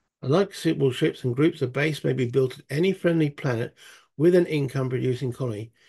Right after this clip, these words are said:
not new or blockaded colony. Bases are not built by shipyards. Only one base may be built in a single hex, and no hex may have more than one base.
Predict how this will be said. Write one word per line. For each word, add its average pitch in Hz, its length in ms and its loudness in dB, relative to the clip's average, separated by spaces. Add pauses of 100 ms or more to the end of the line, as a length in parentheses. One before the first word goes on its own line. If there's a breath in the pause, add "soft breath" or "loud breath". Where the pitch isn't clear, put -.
(240 soft breath)
not 143 280 -2
new 135 340 4
or 120 240 0
blockaded 120 640 -4
colony. 98 240 -10 (440)
Bases 160 340 2
are 135 100 4
not 156 280 2
built 160 220 0
by 143 140 -4
shipyards. 95 760 -8 (120)
Only 117 140 -4
one 156 380 0
base 147 280 -2
may 135 120 -2
be 120 100 -2
built 120 240 -4
in 110 80 -10
a - 80 -12
single 117 340 -4
hex, - 460 -10 (560 loud breath)
and 98 140 -8
no 160 180 2
hex 135 300 -2
may 120 100 -2
have 117 200 -4
more 110 200 -4
than 107 160 -6
one 101 240 -8
base. - 480 -4